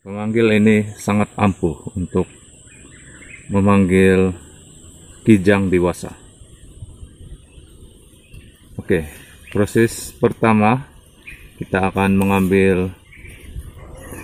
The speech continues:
bulu runcing yang dalam bahasa tempatan Sabah, dalam bahasa Rongus,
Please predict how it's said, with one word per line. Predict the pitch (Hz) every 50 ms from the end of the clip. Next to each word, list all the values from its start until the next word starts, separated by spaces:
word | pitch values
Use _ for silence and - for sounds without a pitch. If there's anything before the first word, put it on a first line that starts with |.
| - - -
bulu | - 101 113 113 113 113 113 113 113 113
runcing | 107 127 135 127 - - 110 101 104 127 160 185 - - - - - - - - - - - - - - - - - - - - - - - - - -
yang | - 95 95 98 98 95 98 98 95 95 95 92 92 92 92 92 92 87 85 85 - - - - - - - - - - - - - - - - -
dalam | - 87 87 92 90 90 87 92
bahasa | 98 98 95 104 -
tempatan | - 98 92 87 98 - - 98 95
Sabah, | 90 - 98 90 82 98 101 107 107 - - - - - - - - - - - - - - - - - - - - - - - - - -
dalam | 87 90 92 95 90
bahasa | 87 95 92 - - 95 90
Rongus, | 95 95 95 98 104 107 - - - - - - - -